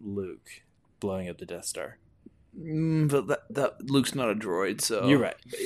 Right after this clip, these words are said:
Speaker 1: So
Speaker 2: Yeah.
Speaker 1: he is the
Speaker 2: <laughs>
Speaker 1: highest kill count of a droid in all of Star Wars.
Speaker 2: Okay.
Speaker 1: That
Speaker 2: That's
Speaker 1: we
Speaker 2: what I
Speaker 1: know
Speaker 2: thought,
Speaker 1: of,
Speaker 2: that's what I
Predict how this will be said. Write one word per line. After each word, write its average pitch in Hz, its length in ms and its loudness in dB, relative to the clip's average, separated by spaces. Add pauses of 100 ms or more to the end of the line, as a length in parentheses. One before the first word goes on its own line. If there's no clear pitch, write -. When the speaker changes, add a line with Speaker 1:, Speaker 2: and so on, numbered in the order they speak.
(120)
Speaker 1:
So - 180 6
Speaker 2:
Yeah. 156 140 12
Speaker 1:
he 180 60 12
is 151 80 12
the 196 140 12
Speaker 2:
<laughs> - 40 10
Speaker 1:
highest 175 460 10 (260)
kill 147 200 0
count 113 400 -4
of 120 120 -6
a 113 60 -4
droid 110 400 0
in 98 140 -6
all 101 160 -4
of 101 80 -8
Star 95 260 -6
Wars. - 340 -14
Speaker 2:
Okay. 127 300 8
Speaker 1:
That 104 100 2 (200)
Speaker 2:
That's 165 160 10
Speaker 1:
we 190 60 12
Speaker 2:
what 165 100 12
I - 20 12
Speaker 1:
know 151 60 12
Speaker 2:
thought, 110 180 4
Speaker 1:
of, - 60 0
Speaker 2:
that's 170 160 6
what 175 100 8
I 151 40 8